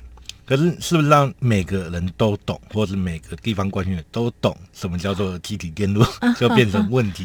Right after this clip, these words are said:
Speaker 1: 了，
Speaker 2: 啊哈。
Speaker 1: 因为大家都在做这件事情。
Speaker 2: 是。嗯哼。
Speaker 1: 所以呢，里面或许会有很多是不懂，然后或者框一笔钱成立的公司。
Speaker 2: 哇。
Speaker 1: 那最经典的例子，大概就去年底
Speaker 2: 嗯。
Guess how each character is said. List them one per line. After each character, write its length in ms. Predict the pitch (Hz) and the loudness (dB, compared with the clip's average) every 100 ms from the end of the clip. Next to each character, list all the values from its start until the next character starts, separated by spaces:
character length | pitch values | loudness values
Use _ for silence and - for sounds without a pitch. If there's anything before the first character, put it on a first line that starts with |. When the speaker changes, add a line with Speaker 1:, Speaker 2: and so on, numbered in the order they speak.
| 80 | -10
Speaker 1:
了， 80 | |
Speaker 2:
啊 0 | |
哈。 80 | 87 | -6
Speaker 1:
因 60 | 101 | -6
为 100 | 95 | -6
大 160 | - 98 | -4 -4
家 180 | 101 95 | -2 -4
都 220 | - 92 | -2 -2
在 260 | 101 90 - _ | -4 -8 -10 _
做 240 | - 127 101 | -4 0 0
这 140 | - | -2
件 180 | 95 92 | -4 -4
事 160 | 82 92 | -6 -10
情。 180 | - - | -4 2
Speaker 2:
是。 60 | |
嗯 100 | 190 175 | 4 4
哼。 260 | 185 175 170 - - - | 0 -2 -4 -12 -20 -2
Speaker 1:
所 200 | 151 156 | 4 6
以 100 | 143 | 8
呢， 380 | 131 127 131 - _ | 6 6 4 -2 _
里 100 | 107 | -2
面 200 | 110 131 | 2 4
或 240 | 123 - 127 | 2 4 4
许 200 | - 90 | 4 -6
会 200 | 85 104 | -2 -2
有 100 | 87 | -2
很 200 | - 80 | -6 -10
多 220 | 73 92 92 | -8 -6 -6
是 180 | - 85 - - - - | -8 -12 -14 -20 -20 -4
不 80 | 139 | -2
懂， 260 | - 107 - - | 2 2 0 -6
然 140 | 87 | -4
后 220 | 98 101 95 _ _ _ _ _ | -2 -2 -4 _ _ _ _ _
或 120 | 123 | -2
者 80 | 117 | 0
框 280 | - 147 143 | 2 4 4
一 120 | 143 | 0
笔 160 | - 78 | -4 -10
钱 340 | - - 85 71 - | -10 -10 -10 -12 -20
成 240 | - 226 214 | -8 -2 0
立 160 | 208 | 0
的 160 | 170 80 | -4 -8
公 240 | - 92 | -6 -6
司。 240 | 95 - 92 | -6 -6 -8
Speaker 2:
哇。 40 | 87 - - - - - _ - | -10 -14 -20 -20 -20 -20 _ -6
Speaker 1:
那 200 | 143 143 | 0 0
最 300 | - 143 123 - _ _ | 4 4 4 -2 _ _
经 240 | - 131 127 | -4 -2 0
典 240 | 113 87 | 0 -2
的 100 | 87 87 | -2 -2
例 140 | 107 | -2
子， 200 | 87 80 | -4 -4
大 120 | 98 | -2
概 80 | 98 | -2
就 160 | 87 92 | -2 -6
去 280 | - - 120 | -6 -2 0
年 280 | 92 82 85 | 0 -2 -8
底 240 | 85 76 - - - | -10 -16 -18 -20 -6
Speaker 2:
嗯。 240 | 180 160 | 0 0